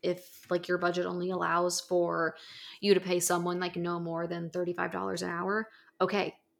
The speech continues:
that makes it easy for you to knock anybody out who is charging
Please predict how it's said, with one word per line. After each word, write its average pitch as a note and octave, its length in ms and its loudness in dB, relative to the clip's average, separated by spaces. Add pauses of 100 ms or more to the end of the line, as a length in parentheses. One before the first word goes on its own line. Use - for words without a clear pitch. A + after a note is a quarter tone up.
(240)
that F3+ 200 4
makes F3 220 -2
it F#3 140 0
easy E3+ 280 -2
for G#3+ 160 -2
you A3+ 240 -2
to G3+ 160 -2
knock E3+ 480 0
anybody F#3 640 0
out F3 440 0 (340)
who F#3 680 6 (140)
is F3 260 2
charging E3+ 760 -2